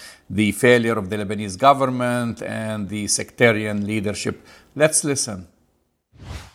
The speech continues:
Lebanon's government stepped down on Monday night, less than a week after a massive explosion in Beirut killed more than one hundred sixty people, injured more than five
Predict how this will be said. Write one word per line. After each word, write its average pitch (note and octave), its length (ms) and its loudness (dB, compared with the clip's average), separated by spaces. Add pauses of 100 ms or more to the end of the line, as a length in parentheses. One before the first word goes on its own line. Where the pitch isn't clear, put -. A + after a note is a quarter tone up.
(680)
Lebanon's D#3+ 560 4
government C#3 560 2
stepped B2 380 2
down A#2+ 260 4
on A#2 180 -2
Monday A2+ 320 2
night, G2+ 460 -2
less A#2+ 240 0
than A#2 240 2
a A#2 80 -2
week B2 520 -4
after A2 380 2
a G2+ 60 -6
massive B2+ 480 0
explosion B2 800 -2
in G#2+ 200 -2
Beirut G#2+ 460 -2
killed G#2 240 0
more G#2 220 2
than G2+ 180 0
one A#2+ 200 6
hundred A#2 260 -2
sixty - 340 -4
people, G#2+ 540 2
injured G#2+ 400 0
more G#2 180 4
than G2 240 2
five A#2 640 2